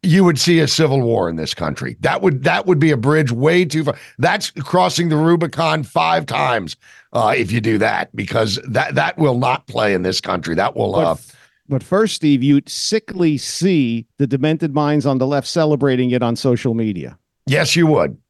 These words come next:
Speaker 1: Yes, you
Speaker 2: Yeah.
Speaker 1: would. And they would, th-, th-, and they would be the ones wearing the Confederate flag. Um, and I don't give a rip what they say about, uh, Trump trying to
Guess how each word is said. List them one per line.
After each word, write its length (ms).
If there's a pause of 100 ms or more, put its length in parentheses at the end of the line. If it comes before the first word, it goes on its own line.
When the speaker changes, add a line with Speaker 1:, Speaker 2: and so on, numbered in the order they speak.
Speaker 1:
Yes, 280
you 100
Speaker 2:
Yeah. 80
Speaker 1:
would. 160
And 100
they 80
would, 160
th-, 180
th-, 300
and 100
they 80
would 160
be 120
the 80
ones 260
wearing 220
the 80
Confederate 580
flag. 480 (420)
Um, 460 (500)
and 160
I 80
don't 120
give 120
a 40
rip 260
what 160
they 140
say 260
about, 340
uh, 80 (120)
Trump 320
trying 280
to 140